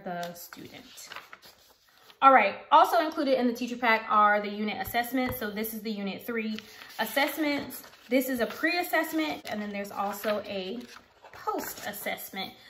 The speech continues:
So after you've gone through the entire unit, now you can check your students' learning before you keep going. <laughs> If math is not your forte, there's also an answer key back here for the assessments.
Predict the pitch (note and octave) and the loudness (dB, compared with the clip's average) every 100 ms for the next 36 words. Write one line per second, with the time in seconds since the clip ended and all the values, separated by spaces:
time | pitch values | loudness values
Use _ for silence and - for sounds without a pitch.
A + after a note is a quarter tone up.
0 | - C4+ A#3+ A#3+ B3+ A#3 A3+ A3+ A3 G#3+ | -6 2 2 2 0 -2 0 0 -2 0
1 | G#3 A#3+ C4 B3+ B3 B3+ B3 A#3 A#3+ C#4 | 2 2 0 0 0 2 2 2 2 2
2 | C4+ A#3+ A3 A3 A3+ A3 A3 A3 G#3 G#3 | 2 0 0 0 -2 -4 -6 -4 -6 -6
3 | G3 - F#3+ F#3+ A#3+ C#4+ C#4+ C#4 C4+ - | -10 -10 -12 -8 2 4 4 0 -4 -10
4 | - A3+ A3 G#3+ G3 F#3+ - G3 - A#3 | -8 -6 -4 -4 -6 -8 -10 -6 4 6
5 | C4 B3+ C4 - - - C4+ C4 C#4+ B3+ | 6 4 0 -4 -10 2 4 6 6 6
6 | C#4+ D#4+ D4 D4+ A#3+ A#3 A#3+ B3 A#3+ C4+ | 4 2 2 4 2 0 -2 -2 -2 -4
7 | A#3 A3 A3 - G#3 - G3+ G3 G3 G3 | -2 -2 -2 -2 -2 -2 -4 -4 -6 -8
8 | G3+ G3+ - F#3+ G3 - - - - G3+ | -8 -12 -10 -10 -10 -12 -14 -16 -4 0
9 | F#3 F#3+ G3 F#3+ G3 G#3 F#3+ F3+ - G#3 | 0 0 -8 -8 -8 -4 -2 -2 -8 -12
10 | F#3 E3+ E3+ - - - - - - - | -14 -14 -14 -14 -14 -12 -12 -14 -18 -20
11 | - | -20